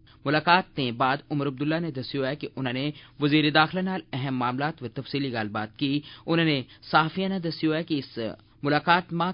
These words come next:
कई मौजूआत पर गुफ्तगू हुई, जिनमें जम्मू कश्मीर की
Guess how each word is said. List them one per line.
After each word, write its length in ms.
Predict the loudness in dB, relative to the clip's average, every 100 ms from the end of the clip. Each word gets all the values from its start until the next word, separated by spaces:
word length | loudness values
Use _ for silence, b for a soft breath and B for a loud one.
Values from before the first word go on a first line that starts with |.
| -2
कई 260 | -2 -2 -2
मौजूआत 460 | -4 -2 -2 -2
पर 140 | -2 -4
गुफ्तगू 440 | -6 -8 -4 -2
हुई, 320 | 2 4 4 2 B B -2
जिनमें 440 | 2 4 2 0 b b -4
जम्मू 320 | 2 2 2
कश्मीर 440 | 0 -2 0 0
की 180 | -2 -6